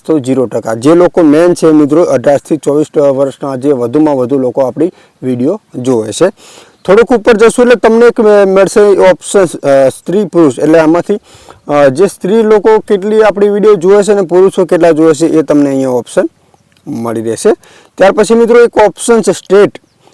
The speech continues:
તમારી વીડિયો કયા સ્ટેટમાં વધુ જોવરાય છે. તો આપ જોઈ શકો છો, ભારતની અંદર છ્યાસી ટકા છે,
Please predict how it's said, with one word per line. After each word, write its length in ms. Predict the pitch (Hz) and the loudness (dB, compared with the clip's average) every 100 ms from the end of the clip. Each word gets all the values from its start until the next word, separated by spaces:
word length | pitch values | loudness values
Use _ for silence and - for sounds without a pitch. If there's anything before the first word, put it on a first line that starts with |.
| _ | _
તમારી 340 | 147 170 202 226 | -4 0 2 0
વીડિયો 280 | 208 208 233 - _ - | 0 0 0 0 _ -2
કયા 160 | 202 226 | 0 0
સ્ટેટમાં 480 | - 208 196 220 | 0 -2 0 0
વધુ 360 | 170 143 190 202 | 0 0 0 0
જોવરાય 440 | 156 175 185 151 | 0 2 4 2
છે. 340 | - 113 107 _ _ _ _ _ _ _ _ - - | 0 -6 -10 _ _ _ _ _ _ _ _ -8 0
તો 200 | 156 147 | 2 2
આપ 120 | 127 | 2
જોઈ 200 | 156 185 | 2 2
શકો 260 | 208 208 | 0 -4
છો, 120 | 196 185 | -4 -2
ભારતની 500 | 139 143 165 185 180 | 0 2 2 0 0
અંદર 200 | 180 170 | 0 0
છ્યાસી 380 | - 160 - | 0 -2 -2
ટકા 280 | 147 127 120 | -4 -2 -4
છે, 140 | 113 | -4